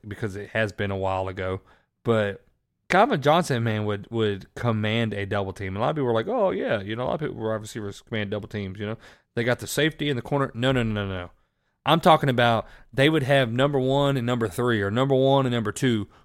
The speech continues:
corner sitting at the line with Calvin Johnson.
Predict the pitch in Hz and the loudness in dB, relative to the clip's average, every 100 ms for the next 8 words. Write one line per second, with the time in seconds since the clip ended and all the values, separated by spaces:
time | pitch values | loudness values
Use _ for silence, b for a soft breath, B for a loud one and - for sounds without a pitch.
0 | _ - - 165 185 131 87 90 - _ | _ -8 2 4 6 4 -2 -6 -12 _
1 | _ _ _ _ _ _ - - 180 156 | _ _ _ _ _ _ -10 2 4 4
2 | 110 101 - - 147 160 156 143 123 107 | 0 -4 -10 -2 -2 0 0 2 0 0
3 | 98 95 92 _ _ _ _ _ _ 104 | -2 -6 -12 _ _ _ _ _ _ 0
4 | 123 123 127 117 110 110 110 107 95 87 | 0 2 0 2 0 0 0 -2 -8 -16